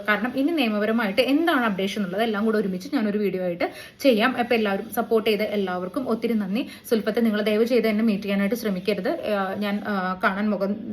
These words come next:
തരില്ല. നമുക്ക്, ആ, എന്താ പറയുക, നിയമപരമായിട്ടുള്ള സംവിധാനങ്ങളുടെ ഉള്ളിൽ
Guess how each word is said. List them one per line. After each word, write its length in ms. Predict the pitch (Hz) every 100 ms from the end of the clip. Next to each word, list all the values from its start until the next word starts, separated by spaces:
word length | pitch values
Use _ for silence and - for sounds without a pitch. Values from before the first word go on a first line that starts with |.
| 214
തരില്ല. 500 | 220 175 185 185 277 - - -
നമുക്ക്, 420 | 233 202 190 349 403 - - -
ആ, 60 | 208 196 190 190
എന്താ 240 | 214 214 185
പറയുക, 480 | 185 180 175 175 175 - - -
നിയമപരമായിട്ടുള്ള 920 | 202 196 196 190 190 185 180 185 - -
സംവിധാനങ്ങളുടെ 540 | 208 185 185 180 185
ഉള്ളിൽ 220 | 240 220